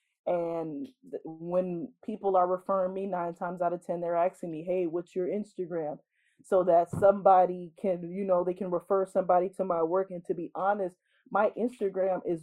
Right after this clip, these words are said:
more updated than my actual portfolio. It's, like, so sad. <laughs> Um, I'm like, but, you know, my Instagram is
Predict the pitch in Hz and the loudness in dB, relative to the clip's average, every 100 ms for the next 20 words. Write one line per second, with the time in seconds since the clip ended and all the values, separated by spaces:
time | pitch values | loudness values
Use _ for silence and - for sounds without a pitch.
0 | 165 170 185 202 202 196 196 190 - - | -8 -4 2 4 4 4 4 2 2 4
1 | 233 190 180 180 180 170 165 175 175 180 | 4 2 -2 0 -2 -4 -6 -4 -2 0
2 | 196 196 170 175 - - 202 - 233 220 | 0 0 -6 -6 -4 2 2 2 -2 -2
3 | 156 151 - 160 - 160 151 139 _ - | -2 -4 -4 -10 -6 -2 -2 -4 _ -20
4 | _ _ - 180 180 - 190 - - - | _ _ -6 -6 -6 -10 -10 -12 -16 -20
5 | - - - _ - 285 262 254 277 269 | -20 -20 -20 _ 8 12 12 12 12 12
6 | 269 240 233 311 311 294 262 226 233 - | 12 12 10 10 10 10 10 6 -2 -16
7 | - - - - 180 214 202 190 180 - | -20 -20 -18 -10 6 10 10 8 2 -6
8 | 202 202 196 196 208 247 202 196 196 185 | 0 4 4 4 2 0 -2 2 4 4
9 | 180 | 0